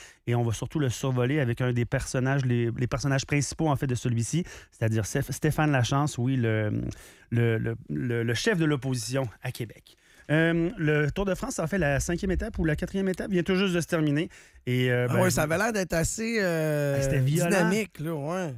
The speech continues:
Speaker 1: C'était violent parce qu'il y a eu des, euh, il y a eu des, des, des, euh, des chutes, euh, dans les cinq derniers kilomètres. Et puis, euh, j'ai pas les, euh, les stats, en fait, euh, parce que ça vient tout juste de se terminer.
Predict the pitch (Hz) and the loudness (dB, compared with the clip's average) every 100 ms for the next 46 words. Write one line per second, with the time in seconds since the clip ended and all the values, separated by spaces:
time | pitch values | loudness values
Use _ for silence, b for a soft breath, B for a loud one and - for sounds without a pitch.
0 | 107 - 170 196 294 247 180 220 233 185 | -10 -4 -2 -2 -2 -4 -4 -2 0 0
1 | 185 165 160 160 160 151 147 190 180 131 | 2 2 2 0 0 -2 -2 0 0 0
2 | 123 117 120 117 110 107 107 113 110 - | -2 0 0 0 -2 -4 -6 -6 -4 -4
3 | 208 - - b b b 120 120 120 123 | -6 -10 -20 b b b -2 2 2 2
4 | - 160 147 131 131 143 143 113 123 170 | 2 0 2 2 2 0 0 2 2 0
5 | - 123 - 135 131 131 127 120 123 175 | -2 -6 -4 -2 2 2 2 0 0 0
6 | 160 139 135 127 123 120 123 120 - 170 | 2 2 2 2 2 0 0 -2 -2 -2
7 | 147 131 - 160 143 120 117 - 123 123 | -2 -4 -2 0 0 -2 -4 -8 -6 -4
8 | 123 135 139 139 - 123 123 | -2 0 0 0 0 0 0